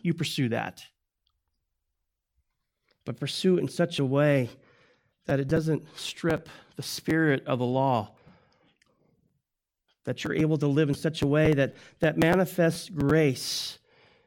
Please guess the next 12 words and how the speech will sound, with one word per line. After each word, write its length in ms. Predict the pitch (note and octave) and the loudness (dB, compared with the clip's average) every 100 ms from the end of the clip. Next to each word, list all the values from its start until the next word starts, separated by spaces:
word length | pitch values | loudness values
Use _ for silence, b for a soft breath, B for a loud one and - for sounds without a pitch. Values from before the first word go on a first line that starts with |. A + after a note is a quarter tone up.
| b | b
the 80 | D3+ | -12
same 260 | - D#3+ D3 | 0 2 2
grace 240 | C#3+ C#3 | 2 0
that 220 | A2+ - | -4 -2
you've 240 | D#3 D3 A#2+ | 0 0 2
been 180 | C3 | 0
extended 580 | A#2+ A#2 - C3 A#2+ A2+ - _ b b b b _ | 0 -6 -6 -6 -6 -8 -14 _ b b b b _
in 100 | - | -12
Christ 340 | A#2+ A#2 A2+ - | -8 -6 -6 -6
Jesus. 580 | B2+ A#2+ B2 - - - _ _ _ _ _ _ _ _ _ _ _ _ _ _ _ _ _ _ _ _ _ | -8 -8 -12 -18 -20 -20 _ _ _ _ _ _ _ _ _ _ _ _ _ _ _ _ _ _ _ _ _
Such 360 | - D#3 D#3 | -4 -2 0
a, 120 | C#3+ | -2